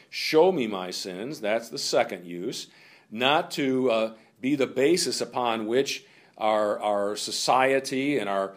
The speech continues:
our, uh, uh, culture and laws are formed. That's the first use of the law. This is the third use, or the Christian use of the law.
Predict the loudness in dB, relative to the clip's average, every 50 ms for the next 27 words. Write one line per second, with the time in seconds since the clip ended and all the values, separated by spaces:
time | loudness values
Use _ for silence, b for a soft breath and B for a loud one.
0 | B B B B -10 -4 0 0 2 2 0 0 -2 -2 -2 -4 -4 -6 -6 -8
1 | -12 -12 -12 -10 -12 -12 -14 -8 -2 0 2 2 2 0 -2 -4 -2 -2 -2 0
2 | 2 4 4 4 4 2 2 0 -4 B B B B B -6 -4 -4 -4 -4 -4
3 | -4 -2 -2 0 0 -2 -2 0 2 2 2 2 0 -4 -10 -8 -4 -2 0 0
4 | 0 -2 -4 -8 -10 -10 -10 -12 -12 -12 -10 -8 -6 -4 -4 -4 -4 -4 -6 -6
5 | -6 -8 -8 -8 -10 -10 -6 -4 0 2 2 2 0 0 -4 -6 -6 -6 -4 -4
6 | -2 -2 -4 -6 -6 -4 -4 -4 -4 -4 -6 -8 -6 -4 -4 -4 -4 -4 -8 b
7 | b b b b b b b _ 2 4 4 4 4 2 0 0 2 2 4 4
8 | 4 4 2 0 -8